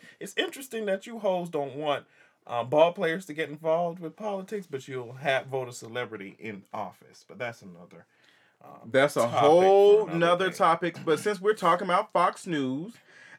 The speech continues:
Speaker 2: and I love to provide receipts, um, Fox News anchor, um, Laura fucking Cracker
Speaker 1: <laughs>
Speaker 2: said that, you know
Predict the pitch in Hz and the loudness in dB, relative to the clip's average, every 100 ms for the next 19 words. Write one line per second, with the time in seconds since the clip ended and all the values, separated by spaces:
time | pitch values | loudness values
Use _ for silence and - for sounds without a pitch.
0 | - 147 151 160 160 185 196 175 170 175 | 2 4 6 4 2 -4 -2 4 4 4
1 | 214 - 170 156 190 - _ - - - | -2 -2 -2 -2 -8 -20 _ -20 -10 2
2 | 151 151 151 175 170 - 180 165 143 151 | 6 6 6 6 6 4 -4 -2 -2 -2
3 | 151 151 120 135 131 127 123 113 - 135 | 0 0 2 2 4 2 0 -4 -2 2
4 | 165 160 151 165 156 160 160 165 131 156 | 4 4 2 0 0 -4 0 2 2 0
5 | 156 180 139 170 - - - - 190 156 | -6 -6 -8 -8 -8 -16 -12 -4 2 4
6 | 151 147 143 175 151 139 135 135 | 4 4 0 0 2 4 4 0